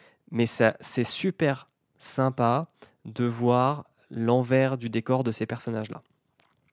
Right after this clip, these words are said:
Dernier point, en termes de gestion d'équipe, gestion, euh, d'entreprise, la relation qu'ont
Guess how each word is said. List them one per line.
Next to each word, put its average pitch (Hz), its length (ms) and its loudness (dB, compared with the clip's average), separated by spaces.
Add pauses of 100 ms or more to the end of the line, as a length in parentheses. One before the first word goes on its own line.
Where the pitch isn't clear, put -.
(640)
Dernier 156 360 6
point, 135 400 2 (540)
en 117 80 -8
termes 127 160 2
de 98 100 0
gestion 139 680 0 (100)
d'équipe, 127 580 -2 (120)
gestion, 131 680 -2 (100)
euh, 104 320 -12
d'entreprise, 123 720 -2 (520)
la 107 180 0
relation 135 720 2 (800)
qu'ont 135 380 2